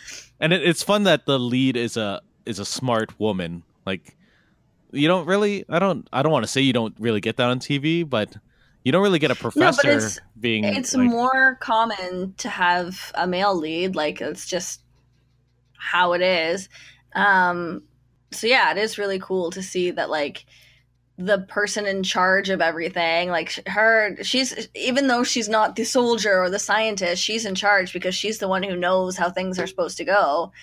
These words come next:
Speaker 1: Mm-hmm.
Speaker 2: Um, and that's, I, I wouldn't say rare, but it's definitely not as common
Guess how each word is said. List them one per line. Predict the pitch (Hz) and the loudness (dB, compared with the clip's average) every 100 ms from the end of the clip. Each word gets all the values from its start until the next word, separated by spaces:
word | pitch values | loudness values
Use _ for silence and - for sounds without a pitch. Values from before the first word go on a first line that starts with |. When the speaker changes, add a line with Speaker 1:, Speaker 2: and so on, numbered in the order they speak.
| - - - | -20 -20 -12
Speaker 1:
Mm-hmm. | 117 110 | -4 2
Speaker 2:
Um, | 196 180 160 147 - - | 2 2 0 -4 -10 -8
and | 160 202 | -8 -4
that's, | 202 196 - - - - _ | -4 -6 -12 -20 -20 -20 _
I, | 175 220 208 | 2 4 4
I | |
wouldn't | 226 254 | 4 0
say | 262 226 | 2 2
rare, | 190 202 190 180 | 4 4 4 2
but | 175 | -2
it's | - | -4
definitely | 196 202 196 | -8 -8 -2
not | 190 185 | 0 0
as | 180 | -4
common | - 196 190 165 165 156 | -2 -2 -2 -6 -8 -12